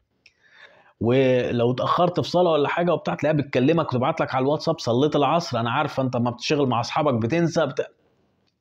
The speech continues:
منبهاك. فدي ميزة كبيرة جدًا. دي واحدة بتاخدك للجنة يا راجل، أنت عايز إيه تاني؟ في حاجة أغلى ولا أعلى من كده؟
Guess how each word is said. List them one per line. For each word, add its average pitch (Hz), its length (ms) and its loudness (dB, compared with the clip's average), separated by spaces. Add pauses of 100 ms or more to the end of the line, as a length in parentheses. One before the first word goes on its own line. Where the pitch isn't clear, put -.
(460)
منبهاك. 117 580 -4
فدي 147 200 -4
ميزة 196 200 2
كبيرة 175 240 2
جدًا. 135 400 0 (600)
دي 139 100 2
واحدة 208 240 2
بتاخدك 185 400 2
للجنة 160 340 2
يا 131 60 2
راجل، 127 240 2
أنت 98 120 -4
عايز 156 180 0
إيه 160 60 0
تاني؟ 143 300 -2 (680)
في - 120 -2
حاجة 185 300 2
أغلى 180 260 4
ولا 135 340 4
أعلى 180 240 2
من 120 160 0
كده؟ 165 280 -2